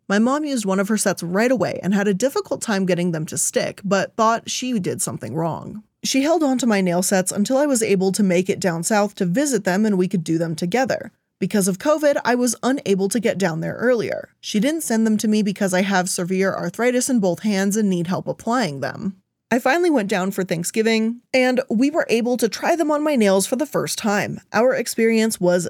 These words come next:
terrible. The nails kept ripping, and they didn't want to stick at all. I tried to contact the company, but because it had been over ninety days, they won't do anything, even though they were stored properly and never opened. I will never use these nails again, and will make sure to let everyone know what a bad experience I had with them.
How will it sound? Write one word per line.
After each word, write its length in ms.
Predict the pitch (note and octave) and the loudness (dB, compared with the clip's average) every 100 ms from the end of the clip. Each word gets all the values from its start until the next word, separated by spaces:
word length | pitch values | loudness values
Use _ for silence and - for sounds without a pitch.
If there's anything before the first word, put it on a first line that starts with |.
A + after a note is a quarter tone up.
| - | -10
terrible. 640 | - G3 F3 E3+ - - _ | -4 2 2 0 -6 -10 _
The 100 | G3+ | 2
nails 320 | G#3+ B3 A#3+ | 4 2 0
kept 220 | - F#3+ | 0 -2
ripping, 540 | F3 A3+ B3 A#3+ A3+ G#3 | 0 0 2 2 2 -2
and 160 | F3+ | 0
they 80 | E3+ | 0
didn't 240 | G3 B3+ | 0 0
want 160 | F#3 E3 | -2 -4
to 80 | F3 | -4
stick 240 | - E3 | -4 -2
at 80 | D#3 | 0
all. 360 | G3 G3 - - | 0 0 -4 -4
I 80 | F#3+ | -2
tried 260 | F#3+ C#4+ C4+ | 0 -2 -2
to 60 | |
contact 460 | A#3+ A3 F#3+ G#3 F#3 | -2 0 2 2 0
the 60 | F3 | -4
company, 480 | - A3+ A#3+ A3+ | -2 0 2 2
but 200 | G3+ F3+ | 2 0
because 360 | - F#3+ C4 C4+ | -2 0 0 2
it 80 | B3+ | 0
had 260 | A3+ G3+ | 2 2
been 140 | F#3 F#3 | 2 0
over 200 | E3 F3 | 0 -2
ninety 300 | E3+ D#3+ E3+ | -4 -4 -2
days, 400 | A3 A3 G#3+ G#3 | 0 2 2 0
they 160 | F#3 F#3 | -2 0
won't 220 | G#3 B3 | 0 0
do 160 | C4 - | -4 -2
anything, 480 | A3+ A3+ F#3+ E3+ E3+ | -2 0 0 -2 -4
even 320 | - G#3+ A#3+ | -2 0 2
though 160 | G#3+ G#3 | 2 2
they 140 | F#3+ | 0
were 120 | D#3+ | -2
stored 300 | E3 F3+ G#3 | -4 -4 -6
properly 500 | - F3 F3+ F#3 F#3 | -2 -2 0 0 0
and 220 | F3+ A#3+ A3 | 0 0 0
never 320 | D#3+ D#3+ - | 0 -4 -2
opened. 540 | G3+ A3 - - G#3+ G3+ _ - | 0 0 -2 -6 -12 -16 _ 0
I 100 | A3+ | 2
will 140 | A3+ | 4
never 280 | A3+ A#3 C#4 | 4 2 2
use 220 | B3 A3+ | 2 2
these 220 | A3+ G#3+ | 2 2
nails 240 | G3+ F#3+ F#3+ | 4 2 2
again, 380 | G3 G3+ G#3 | 2 4 2
and 380 | G#3 G#3+ A3 B3 | 0 0 0 0
will 140 | A#3+ A#3+ | 0 0
make 220 | B3+ C4+ | 0 0
sure 160 | C#4+ | -2
to 60 | C4+ | 2
let 180 | B3 G#3+ | 2 2
everyone 400 | A3 C4+ D4 C4 | 0 0 0 2
know 240 | A3 F3+ | 2 2
what 160 | D#3 D#3+ | 2 0
a 60 | E3 | -2
bad 280 | E3+ E3 | 0 0
experience 520 | B3+ - G#3 F#3 F#3+ G#3 | 0 -2 0 0 0 0
I 80 | |
had 240 | G#3+ G3 D#3+ | 0 0 -2
with 140 | - | -4
them. 260 | A#2 - | -6 -8